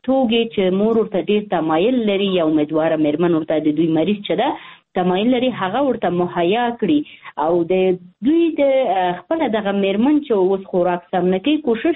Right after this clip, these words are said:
دې وکړي چې له ګډې تریخ تروش شیانو څخه یو څه ډډګیرنه وکړي او د دې تر څنګ خوراکي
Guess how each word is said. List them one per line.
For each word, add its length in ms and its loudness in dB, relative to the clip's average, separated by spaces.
دې 80 0
وکړي 320 0
چې 60 -6
له 40 -10
ګډې 300 0
تریخ 160 -2
تروش 300 0
شیانو 300 0
څخه 300 -2
یو 160 2
څه 160 -2
ډډګیرنه 600 0
وکړي 340 0
او 80 0
د 100 0
دې 160 2
تر 120 -2
څنګ 180 0
خوراکي 500 0